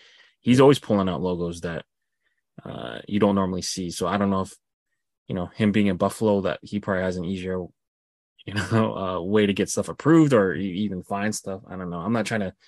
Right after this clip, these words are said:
um, dismiss the hard work he's put in, but it's, it's, there's definitely people in the game that, uh,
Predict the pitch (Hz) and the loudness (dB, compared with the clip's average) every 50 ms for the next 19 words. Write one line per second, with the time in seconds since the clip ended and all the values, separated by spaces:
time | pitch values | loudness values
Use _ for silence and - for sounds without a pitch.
0 | - _ _ _ _ _ _ _ - - - 87 87 87 85 82 - _ _ - | -20 _ _ _ _ _ _ _ -12 -8 -8 -6 -6 -6 -8 -10 -12 _ _ -4
1 | 107 98 - - 104 101 98 98 - - - 98 - 104 95 90 87 82 - 113 | -2 -2 -2 0 0 0 0 0 -4 -4 -4 -2 0 0 -2 -2 -6 -6 -4 -4
2 | 117 117 - 101 90 87 87 87 82 87 87 87 _ _ _ _ _ _ _ _ | -4 -4 -4 -6 -6 -6 -6 -6 -6 -6 -6 -6 _ _ _ _ _ _ _ _
3 | _ _ _ _ _ - - 107 - - - - 110 110 104 - - - - _ | _ _ _ _ _ 0 0 0 0 0 -4 -2 -2 0 0 -2 -4 -4 -6 _
4 | _ _ - - 120 120 104 - 147 139 135 - 156 147 139 135 131 123 120 120 | _ _ 2 4 4 4 6 6 6 6 6 6 4 4 6 6 6 4 2 0
5 | _ _ _ _ _ _ _ _ _ _ _ _ - - 120 107 - 113 110 104 | _ _ _ _ _ _ _ _ _ _ _ _ 0 0 0 2 4 2 4 4
6 | 107 - - 107 110 104 101 95 101 98 98 98 95 95 95 90 90 82 - _ | 2 2 0 0 2 2 2 2 2 0 0 0 0 -2 -2 -4 -4 -6 -8 _
7 | _ _ _ _ _ _ _ _ _ _ _ _ _ - 101 92 92 90 90 90 | _ _ _ _ _ _ _ _ _ _ _ _ _ -16 -12 -12 -10 -10 -10 -10
8 | 87 | -12